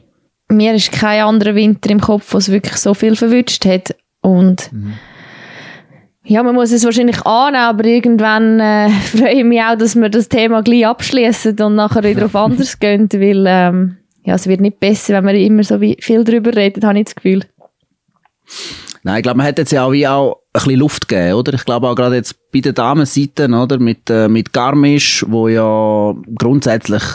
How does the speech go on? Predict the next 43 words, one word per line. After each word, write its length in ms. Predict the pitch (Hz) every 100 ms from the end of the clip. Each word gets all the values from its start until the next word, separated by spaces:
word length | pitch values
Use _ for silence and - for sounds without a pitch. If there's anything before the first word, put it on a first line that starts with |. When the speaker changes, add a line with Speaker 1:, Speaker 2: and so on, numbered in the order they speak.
| - -
Speaker 3:
der 80 |
Schnee 400 | 107 113 113 127
da 280 | 107 95 123 139
gewesen 580 | - 143 156 165 127
wäre, 440 | 127 117 139 151 143
jetzt 160 | 131
noch 100 | 135
von 120 | 120 107
den 100 | 101
Herren 260 | 123 139
her, 220 | 127 135
der 140 | 123 113
ist 40 |
jetzt 180 | 110 98
nicht 100 | 117
innerhalb 320 | 120 117 113
von 160 | - 110
einer 100 | 104
Woche, 380 | 117 - 110 104 - - - - - -
äh, 260 | 113 117 110
weggeschmolzen, 640 | 135 - 151 139 147 -
aber 100 | 123
man 80 | 127
hat 100 | 123
dort 120 | 110
wie 100 | 131
jetzt 220 | 131 123
auch 180 | 123 -
ein 40 |
bisschen 100 | 117
die 80 | -
Luft 220 | 127 -
rausgenommen, 440 | 123 120 - 123 117
glaub. 300 | 101 95 - - -
Dass 140 | - 98
man 80 | 101
sagt, 240 | 104 107
gut, 200 | 127 123
jetzt 380 | 107 - - -
Wochenende, 720 | 123 - 110 107 107 107 104 - -
kein 260 | - 120 120
Rennen, 440 | 117 117 117 113 110 - - - - _ -
ähm, 640 | 107 107 104 104 104 98